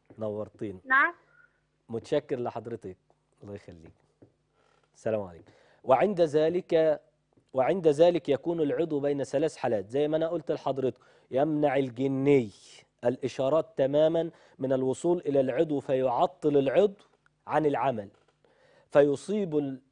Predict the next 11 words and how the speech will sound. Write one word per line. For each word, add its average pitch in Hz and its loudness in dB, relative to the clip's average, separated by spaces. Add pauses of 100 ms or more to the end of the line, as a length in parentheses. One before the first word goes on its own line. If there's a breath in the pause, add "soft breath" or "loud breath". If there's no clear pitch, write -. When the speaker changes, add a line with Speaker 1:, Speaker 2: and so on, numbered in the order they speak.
(160)
Speaker 1:
المريض 143 -2 (200)
بالعمى، 117 -8 (720)
فيصاب 156 0
المريض 139 -6
بالعمى 104 -8 (1160)
أو 147 8
بالبكم 135 0 (100)
أو 139 2
بالشلل 190 0 (1200)
أو 160 6
بالغضروف. 127 -6